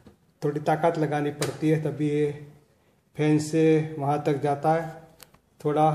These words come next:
बल का उपयोग करना पड़ता है यहाँ पर। तो मैं अभी उसको on करके आपको बता रहा हूँ कैसा है। पहले मैं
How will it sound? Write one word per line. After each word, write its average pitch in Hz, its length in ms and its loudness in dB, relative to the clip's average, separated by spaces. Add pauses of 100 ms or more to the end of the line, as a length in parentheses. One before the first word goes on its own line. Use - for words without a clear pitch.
(220)
बल 143 200 -2
का 151 120 -2
उपयोग 143 380 -4
करना 143 300 -4
पड़ता 135 360 -8
है 135 120 -6
यहाँ 127 280 -4
पर। 131 240 -12 (1300)
तो 139 80 -8
मैं 143 260 -2
अभी 147 300 -2
उसको 151 380 -4 (340)
on 147 240 -4
करके 147 360 -2 (920)
आपको 143 320 -4
बता 147 300 0
रहा 147 220 0
हूँ 151 240 -2 (460)
कैसा 143 320 -4
है। 143 180 -4 (1040)
पहले 139 260 -2
मैं 151 560 -2